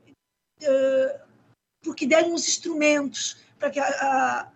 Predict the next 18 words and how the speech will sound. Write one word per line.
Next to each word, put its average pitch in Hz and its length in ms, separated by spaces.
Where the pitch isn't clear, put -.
a 247 80
revolução 277 840
nas 269 160
artes 285 300
acontecesse, 269 960
se, - 200
não - 240
sei 302 100
se - 140
revolução 277 500
ou 269 80
renovação, 247 640
mas 262 140
essa 285 120
transformação 285 640
enorme 285 460
que 254 80
acontece, 262 640